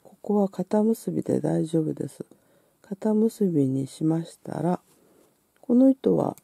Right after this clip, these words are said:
これからも編み続ける糸ですから、後で糸始末をします。糸始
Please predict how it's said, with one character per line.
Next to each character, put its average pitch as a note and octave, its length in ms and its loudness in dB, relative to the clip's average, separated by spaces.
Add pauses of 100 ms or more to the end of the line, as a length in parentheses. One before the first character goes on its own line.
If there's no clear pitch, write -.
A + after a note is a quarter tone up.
(140)
こ E3 120 -2
れ E3 80 4
か D#3+ 160 0
ら D#3 120 2
も C3+ 140 0
編 C#3 100 2
み D#3 140 4
続 D#3+ 260 -6
け D#3+ 160 -2
る D#3 100 0
糸 - 220 -4
で - 140 -4
す - 140 -16
か - 140 -8
ら、 E3 160 -4 (340)
後 D#3+ 260 -2
で D3 120 0
糸 D3 200 -4
始 D3 160 -6
末 C#3+ 300 -4
を C3 60 -10
し - 160 -16
ま - 140 -10
す。 - 140 -20 (2250)
糸 A#3+ 160 0
始 C4+ 120 2